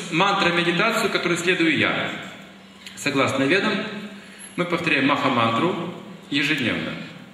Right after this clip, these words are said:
Омовение ума. Ман, ум, трайта, очищение. Мы используем четки в этой медитации традиционно. В древности мудрецы использовали такие бусы, сто восемь бусинок, сто девятая разделительная вот эта.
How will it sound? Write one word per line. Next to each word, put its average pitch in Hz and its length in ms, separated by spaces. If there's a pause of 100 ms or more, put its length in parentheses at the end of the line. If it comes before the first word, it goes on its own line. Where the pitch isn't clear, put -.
(360)
Омовение 156 400
ума. 92 240
Ман, 196 560
ум, 117 280
трайта, 170 480
очищение. - 460 (1000)
Мы 226 120
используем 175 420
четки - 760 (480)
в 143 60
этой 143 180
медитации 147 520
традиционно. 123 800 (640)
В 107 60
древности 127 380
мудрецы 120 360
использовали 135 420
такие 107 280
бусы, 131 240
сто 117 180
восемь 104 320
бусинок, 90 400
сто - 140
девятая 113 360
разделительная 90 500
вот 90 160
эта. 85 180